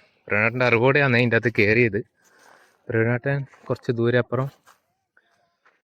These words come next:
കുറച്ച് ദൂരെ അപ്പുറമുള്ള ചെമ്മീൻ കെട്ടിലാണേ ഉള്ളത്. എല്ലാവരും ഇവിടെ കയറിയിട്ട് ബത്തക്ക,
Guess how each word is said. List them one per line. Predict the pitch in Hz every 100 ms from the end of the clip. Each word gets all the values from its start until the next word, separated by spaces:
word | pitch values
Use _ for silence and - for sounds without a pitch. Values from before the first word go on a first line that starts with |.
| _ -
കുറച്ച് | 113 - 127
ദൂരെ | 127 135 143
അപ്പുറമുള്ള | - 139 143 165 - _ _ _ _ _ _ _ _ _ _ _ _ _ _ _
ചെമ്മീൻ | 131 123 123
കെട്ടിലാണേ | 120 107 104 101 98
ഉള്ളത്. | 95 95 _ _ - - - _ _ _ _ _ _ -
എല്ലാവരും | 104 110 120 117
ഇവിടെ | 120 - _ _ _ _ _ _ _ _ _ - 170 104 - _
കയറിയിട്ട് | 120 107 117 117 123
ബത്തക്ക, | 107 - 113